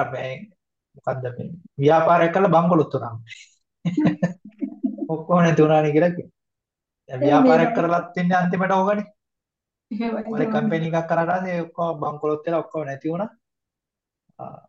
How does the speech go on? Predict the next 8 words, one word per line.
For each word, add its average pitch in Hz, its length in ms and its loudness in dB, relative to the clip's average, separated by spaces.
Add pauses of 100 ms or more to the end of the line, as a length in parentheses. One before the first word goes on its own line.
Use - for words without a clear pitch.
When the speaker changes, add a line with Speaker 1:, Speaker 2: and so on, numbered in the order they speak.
(560)
Speaker 1:
කියලා 156 180 -6
කියනවා. - 300 -12 (840)
මම 147 240 2
ඉන්නවා. 226 280 4
Speaker 2:
එහෙමයි. - 220 -6 (960)
Speaker 1:
මම 139 200 -2
ජීවත් 175 380 0
වෙනවා. 202 260 -6